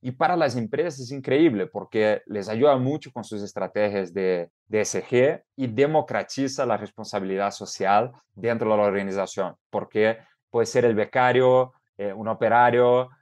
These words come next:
no importa, o el C E O, todos tienen las mismas condiciones de donar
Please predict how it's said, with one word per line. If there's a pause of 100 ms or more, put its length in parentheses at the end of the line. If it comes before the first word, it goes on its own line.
(140)
no
importa,
o
el
C
E
O, (240)
todos
tienen
las
mismas
condiciones
de
donar